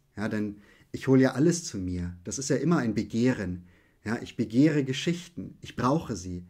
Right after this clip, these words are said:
Ich will mich an sie klammern. Ich binde mich an sie. Aber gleichzeitig ist es ja auch der Versuch,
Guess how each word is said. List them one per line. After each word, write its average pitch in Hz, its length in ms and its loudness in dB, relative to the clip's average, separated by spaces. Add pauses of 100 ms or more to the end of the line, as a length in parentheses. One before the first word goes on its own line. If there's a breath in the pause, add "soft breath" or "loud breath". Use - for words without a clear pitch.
Ich 135 160 -4
will 135 80 8
mich 139 180 4
an 160 180 4
sie 117 160 0
klammern. 92 500 -10
Ich - 180 -20
binde 156 260 6
mich 101 200 -4
an 101 160 -8
sie. 92 200 -12 (500 loud breath)
Aber 107 220 -4
gleichzeitig 127 560 -2
ist 135 100 -8
es 135 120 -6
ja 123 100 -4
auch 110 100 -8
der 110 140 -6
Versuch, 117 500 -4